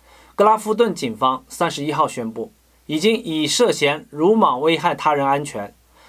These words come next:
掺杂处方药、刑事破坏财产等罪名拘捕了这位药剂师，并将他扣押在地方监狱。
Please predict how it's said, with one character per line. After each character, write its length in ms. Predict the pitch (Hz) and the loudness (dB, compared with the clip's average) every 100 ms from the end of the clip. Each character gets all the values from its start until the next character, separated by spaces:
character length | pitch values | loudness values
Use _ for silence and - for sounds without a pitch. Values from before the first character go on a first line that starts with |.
| _ - | _ -6
掺 180 | - 233 | 0 2
杂 220 | 185 170 | 4 2
处 180 | - 127 | -2 -4
方 160 | 139 | 0
药、 280 | 160 170 - _ _ - | 2 2 0 _ _ -8
刑 260 | - 170 | -4 -2
事 160 | 190 220 | 2 0
破 220 | - 208 | 2 2
坏 180 | 175 147 | 2 0
财 180 | - 147 | 0 -2
产 300 | 143 107 - | -2 -6 -6
等 220 | 117 107 | -8 -6
罪 160 | 110 123 | -6 -6
名 240 | 107 107 _ _ | -6 -12 _ _
拘 120 | - | -2
捕 200 | 214 156 | -2 -2
了 100 | 113 | -6
这 140 | 113 131 | -4 -4
位 100 | 120 | -4
药 160 | 127 | -4
剂 140 | 113 107 | -6 -8
师， 320 | - 107 104 _ _ _ | -10 -12 -12 _ _ _
并 240 | - 202 143 | -2 -2 -2
将 140 | 151 | -2
他 120 | 139 | 0
扣 220 | 147 - 139 | 0 0 0
押 100 | 123 | 0
在 160 | 131 | -4
地 160 | 113 127 | -6 -8
方 160 | 117 | -8
监 220 | 113 113 107 | -8 -8 -10
狱。 160 | 104 | -14